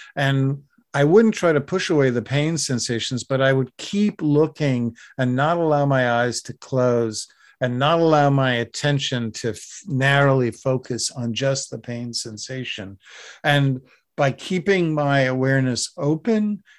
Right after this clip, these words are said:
and exteroceptive, which means looking at something in the world around me, I would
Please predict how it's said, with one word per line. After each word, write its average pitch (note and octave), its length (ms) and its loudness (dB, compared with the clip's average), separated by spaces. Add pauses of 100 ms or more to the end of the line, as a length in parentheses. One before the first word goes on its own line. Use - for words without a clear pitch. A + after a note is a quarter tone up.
(100)
and C3+ 140 -2
exteroceptive, C#3+ 1120 0
which B2+ 200 -6
means B2 340 -4
looking C3 460 -2
at A#2 120 -4
something A#2+ 440 -6
in A2 80 -4
the A2 100 -6
world A#2+ 360 -2
around A#2+ 420 0
me, F3 280 -4 (420)
I C3 260 2
would B2+ 640 0